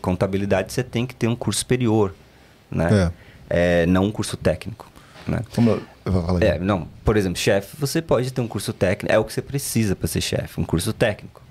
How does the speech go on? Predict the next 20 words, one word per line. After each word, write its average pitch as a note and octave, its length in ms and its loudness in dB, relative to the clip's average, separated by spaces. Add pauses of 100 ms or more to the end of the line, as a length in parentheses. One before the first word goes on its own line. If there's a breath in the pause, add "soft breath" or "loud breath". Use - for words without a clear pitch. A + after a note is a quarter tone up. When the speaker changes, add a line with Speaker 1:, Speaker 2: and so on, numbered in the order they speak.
(180)
Speaker 1:
Então, F2+ 220 0 (140)
tem, A2 280 0 (200)
isso A#2+ 300 2
é D#3+ 40 2
princípio F#3+ 540 0
básico A#2 640 0
de D3+ 100 -6
consultor. A#2+ 680 0
Você - 140 -8
tem G2 160 -2
que G#2+ 80 -4
saber G#2+ 240 2
Speaker 2:
Uhum. D3 40 0
Speaker 1:
o D#3 40 -4
básico G2 500 -2
pra, E2+ 140 -4 (440)
pra - 100 -2
poder E2+ 260 0
falar. F2+ 340 -2
Então, C3 220 2